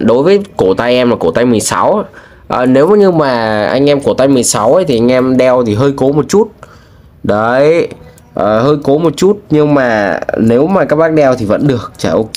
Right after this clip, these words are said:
ờ, chả sao cả, vẫn ok. Đấy, các bác thích đeo thì các bác vẫn đeo được, chả sao cả. Đấy là phiên bản, ờ, của dòng Sport.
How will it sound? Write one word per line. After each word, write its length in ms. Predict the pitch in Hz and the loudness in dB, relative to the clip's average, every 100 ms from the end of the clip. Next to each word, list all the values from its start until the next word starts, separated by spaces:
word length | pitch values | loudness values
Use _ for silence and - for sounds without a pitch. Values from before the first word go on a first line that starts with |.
| - | -8
ờ, 220 | - 107 104 | -2 0 0
chả 220 | 107 92 | -2 -4
sao 220 | 139 127 | -2 -4
cả, 200 | 117 101 | -4 -8
vẫn 140 | - 120 | -4 -2
ok. 180 | 156 180 175 156 - - - - - | 0 0 -2 -4 -14 -20 -20 -12 -4
Đấy, 100 | 113 | 0
các 60 | |
bác 180 | 147 160 | 0 0
thích 140 | 175 151 | -2 0
đeo 260 | 156 139 | 0 2
thì 100 | 123 | 0
các 60 | 113 | 0
bác 220 | 139 147 | 0 -2
vẫn 160 | 151 147 | -2 0
đeo 140 | 156 | 0
được, 260 | 139 107 - - | 0 -4 -8 -12
chả 160 | - - | -8 -4
sao 180 | 127 127 | -4 -4
cả. 140 | 95 - - - - - - | -6 -8 -18 -20 -20 -20 -6
Đấy 180 | - 131 | 0 2
là 100 | 156 | 0
phiên 300 | 156 139 135 | 0 0 2
bản, 320 | 117 101 82 | 0 -4 -4
ờ, 220 | 92 95 90 | -2 0 0
của 80 | |
dòng 160 | 92 104 | 0 -2
Sport. 400 | - 151 180 | -2 -2 0